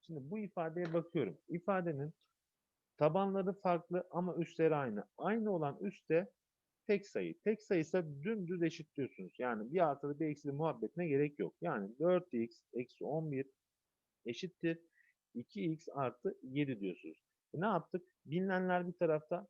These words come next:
bilinmeyenler bir tarafta mantığı. İki x'i buraya attık. Eksi iki x diye geçti. Dört x'ten iki x'i çıkardım. İki x. Eksi on biri bu tarafa attım. Artı on bir diye geçti. Yedi ekledim. On sekiz. Her iki tarafı x'in önünde bulunan ikiye böldük.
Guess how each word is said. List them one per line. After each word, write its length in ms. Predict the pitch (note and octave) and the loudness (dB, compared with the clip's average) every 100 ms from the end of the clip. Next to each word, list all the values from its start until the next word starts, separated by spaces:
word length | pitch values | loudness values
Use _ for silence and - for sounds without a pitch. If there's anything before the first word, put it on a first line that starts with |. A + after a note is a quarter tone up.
| _ | _
bilinmeyenler 720 | A#2 D#3+ F3+ E3 D#3 D#3 D3 | -8 -4 -2 -2 -2 -2 -2
bir 60 | E3 | 0
tarafta 360 | E3+ C3+ C3 A#2+ | 2 2 0 -4
mantığı. 520 | A2+ G2+ - - - _ - | -4 -4 -6 -6 -6 _ -10
İki 240 | D3+ - | -8 -4
x'i 240 | F3+ - D#3 | -4 -4 -2
buraya 220 | E3+ D#3+ | 2 2
attık. 300 | - _ - | 0 _ -6
Eksi 340 | B2+ - E3 | -6 -6 -6
iki 200 | D#3 - | -4 -4
x 200 | E3+ - | -6 -4
diye 120 | C#3 A2 | -4 -2
geçti. 280 | G#2 - G2 | -4 -6 -2
Dört 260 | D3+ E3+ E3 | 2 2 0
x'ten 340 | C#3+ - A2 G#2+ | -12 -8 -8 -8
iki 240 | - D#3 | -10 -10
x'i 200 | - _ | -10 _
çıkardım. 440 | - - G2+ G2 G2 | -10 -4 -4 -4 -14
İki 280 | C#3 F3+ E3 | -6 0 0
x. 180 | - _ _ _ - | -2 _ _ _ -4
Eksi 300 | C3+ C#3 - | -4 -4 -6
on 220 | D#3 F3+ | -4 0
biri 180 | F3 C#3+ | 0 -2
bu 80 | D3 | -2
tarafa 340 | E3 D3+ - | 0 0 0
attım. 240 | A2+ - G2 | -4 -4 -8
Artı 320 | B2+ D3+ D#3 | -2 -2 0
on 180 | D#3+ E3+ | -2 -2
bir 180 | D3 A#2+ | -4 -2
diye 140 | G#2+ | -2
geçti. 320 | G2+ G2 - G#2+ | -2 -4 -6 -4
Yedi 240 | C#3 D#3 | -2 0
ekledim. 400 | D3 D3 G#2+ G2 | -2 -2 -6 -6
On 220 | A#2+ D#3 | -6 -6
sekiz. 380 | D3+ E3 E3 E3 _ _ _ - | -2 -4 -2 -6 _ _ _ -4
Her 180 | F#3+ G3+ | -2 -2
iki 300 | - C#3+ C3 | -4 -10 -4
tarafı 380 | A2+ G2+ - B2 C3+ | 0 0 -2 -12 -8
x'in 300 | C#3+ - F#3 | -8 -6 -4
önünde 280 | D3 A#2 | 0 -2
bulunan 320 | G2+ G2+ F#2+ F#2 | -2 -4 -6 -8
ikiye 360 | C#3 - E3+ C3+ | -12 0 0 2
böldük. 340 | A#2 B2 E3 | -2 -2 -6